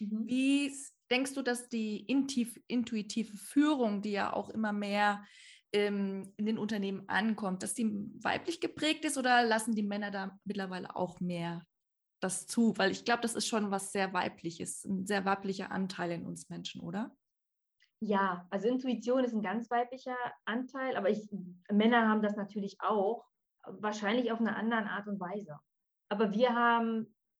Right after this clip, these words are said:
Speaker 1: ich glaube, wir offenbaren mehr unsere Intuition. Vielleicht so rum.
Speaker 2: Mhm.
Speaker 1: Ne? Es ist, wir haben ja, glaub ich, alle, wir haben alle männliche Anteile auch un-, in uns und auch weibliche Anteile in uns.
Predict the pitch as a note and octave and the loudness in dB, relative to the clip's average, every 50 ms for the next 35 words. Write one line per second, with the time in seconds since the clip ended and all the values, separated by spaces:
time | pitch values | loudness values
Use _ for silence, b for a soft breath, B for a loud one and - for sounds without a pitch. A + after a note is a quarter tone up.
0 | _ _ _ - G#3+ - A#3 A3+ B3 C4 A#3+ G#3+ G#3 A3+ B3 C4 B3 B3 A#3+ A#3 | _ _ _ -16 -6 0 4 4 4 4 0 -4 -2 2 4 4 4 4 4 -2
1 | - - A3+ G#3+ - A#3 A3 G#3+ G3+ F#3 F#3+ A3 B3+ C4+ A#3+ A3+ G3+ F#3+ F3+ F3+ | -4 -8 -10 -4 0 0 2 4 4 4 4 4 2 2 2 2 0 0 -2 -2
2 | F3 F3 E3 - E3+ E3+ E3 D#3+ - - E3+ D#3+ D3+ - E3 D#3 D#3 _ _ - | -4 -6 -6 -8 -10 -12 -14 -14 -14 -14 -14 -14 -14 -12 -12 -12 -12 _ _ -14
3 | D3+ D3+ D3+ D3+ - F3+ _ _ _ _ _ _ _ _ - F#3 F3 F3+ F3+ - | -12 -10 -10 -12 -14 -16 _ _ _ _ _ _ _ _ -8 -6 -6 -6 -6 -8
4 | - F#3 F3+ E3+ E3 D#3+ D#3+ F3 F3+ - _ _ _ _ _ _ _ - F#3+ F#3+ | -8 -8 -6 -6 -8 -8 -8 -10 -12 -16 _ _ _ _ _ _ _ -4 -4 -2
5 | F#3 F#3+ G#3 A3+ - - - - - - _ - - - - - - b b b | -2 -2 -4 -4 -6 -14 -18 -20 -20 -20 _ -20 -20 -20 -20 -20 -20 b b b
6 | b b b - G3+ G#3 A#3 B3 B3 G#3+ G#3 G3+ A3 A#3 - - - G#3+ A#3+ A#3+ | b b b 4 4 6 6 6 4 4 4 4 4 2 0 -2 0 2 2 2
7 | G#3 G#3 G#3 G#3+ G#3+ G#3 - B3+ D4+ D4 A#3+ A#3 A#3+ B3 B3 A#3+ - - - - | 0 0 -2 -2 -2 -2 -4 -4 -2 -2 -2 -2 -4 -6 -8 -10 -10 -8 -8 -8
8 | A#3+ B3+ - G#3 F#3+ F3+ F3 F3 - - F#3 F3+ F3 F3+ F#3+ - _ - - F3+ | -10 -10 -6 -6 -4 -4 -4 -8 -8 -10 -10 -10 -10 -10 -12 -14 _ -16 -16 -12
9 | - G3 F#3+ - G3 G#3+ A3+ A3 G#3+ - - - - F3 E3+ F3+ - A#3 A#3+ - | -10 -10 -10 -6 -4 -4 -4 -4 -4 -8 -10 -8 -8 -6 -6 -6 -8 -10 -14 -14
10 | - - G#3+ A3 A3 A3 A3 A3 A3 A3 A3 A3 G#3+ G#3+ A3 A3 A3 - | -12 -10 -10 -10 -8 -6 -6 -4 -2 -2 -2 -2 -2 -2 -4 -6 -6 -8